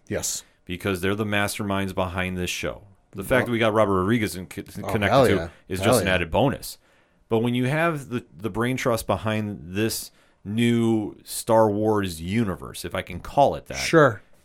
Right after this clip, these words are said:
Speaker 2: you have to give them the benefit of the doubt because everything they've done so far has been a win.
Speaker 1: Oh, absolutely. And as I've said before, and I will say again, and I will say until my dying breath, Dave Filoni is the best Star Wars storyteller they have today, not named Jon Favreau.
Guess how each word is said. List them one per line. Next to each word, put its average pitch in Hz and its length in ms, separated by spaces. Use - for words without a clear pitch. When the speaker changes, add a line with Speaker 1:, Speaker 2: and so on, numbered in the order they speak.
Speaker 2:
you 113 200
have 143 260
to 147 100
give 120 220
them 117 380
the 98 80
benefit 104 360
of 101 80
the 98 80
doubt 85 240
because 85 320
everything 127 480
they've 101 240
done 101 240
so 92 260
far 90 380
has 85 200
been 85 220
a 82 80
win. 82 280
Speaker 1:
Oh, 143 160
absolutely. 139 500
And 113 80
as 123 180
I've 117 120
said 120 180
before, 110 240
and 104 100
I 107 60
will 101 120
say 101 300
again, 107 220
and 95 120
I 95 100
will 90 120
say 98 480
until 101 300
my 90 120
dying 92 360
breath, 95 400
Dave 127 260
Filoni 127 640
is 98 220
the 107 120
best 117 360
Star 113 380
Wars 107 320
storyteller 107 600
they 98 140
have 95 640
today, 110 460
not 107 240
named 101 240
Jon 92 240
Favreau. 92 360